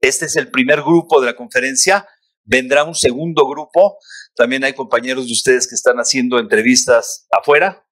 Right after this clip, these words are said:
en unas cabinas individuales. Y bueno, pues esta es la conferencia general en donde le damos la palabra a algunos de los premiados. Repito, les voy platicando también quiénes van a estar esta tarde en la investidura y por qué se va a hacer diferente la investidura.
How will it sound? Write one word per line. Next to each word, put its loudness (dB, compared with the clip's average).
en -2
unas 2
cabinas -2
individuales. 0
Y 4
bueno, 2
pues -4
esta -4
es 2
la 0
conferencia -6
general 2
en -12
donde -8
le 4
damos 2
la 0
palabra 2
a 2
algunos -2
de -2
los -6
premiados. -2
Repito, 2
les 0
voy 4
platicando -2
también 0
quiénes 0
van 2
a -4
estar 0
esta 0
tarde 0
en -8
la -4
investidura 0
y -20
por 0
qué -2
se 2
va 4
a 2
hacer -6
diferente -6
la -6
investidura. -2